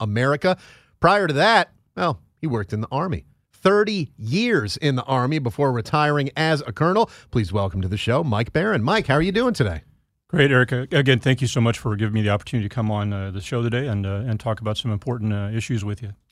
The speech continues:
Speaker 2: Really appreciate it.
Speaker 1: It's absolutely our pleasure. And before we move on to talk about, uh, a, an important survey that's going on as it results, uh, as it pertains to retirement with, uh, the Military Officers Association of America, let's talk just a little bit about your military career.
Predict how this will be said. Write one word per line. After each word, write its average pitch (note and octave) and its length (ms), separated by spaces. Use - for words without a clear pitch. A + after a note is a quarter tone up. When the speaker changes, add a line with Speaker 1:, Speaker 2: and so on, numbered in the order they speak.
Speaker 2:
Really A#2 80
appreciate A2 320
it. - 60
Speaker 1:
It's D#3+ 140
absolutely D#3 580
our B2+ 160
pleasure. C#3 400
And A2+ 80
before D3+ 300
we F3 100
move C3+ 260
on B2 140
to A2 80
talk C3 300
about, A2 240
uh, G#2 160
a, G#2 280
an G#2 120
important B2+ 480
survey G#2 460
that's F2 180
going G#2 260
on G2 220
as G2 100
it A#2+ 60
results, G#2 560
uh, F#2+ 260
as G#2 120
it A2+ 60
pertains G#2 360
to - 80
retirement G#2+ 640
with, G#2+ 280
uh, F2+ 180
the F2+ 120
Military G#2+ 360
Officers G2+ 340
Association A2 560
of B2 280
America, G#2+ 500
let's F3+ 140
talk A#3+ 180
just G3 240
a D3+ 80
little D3 260
bit D#3 200
about C3 420
your C#3 320
military B2 720
career. B2+ 580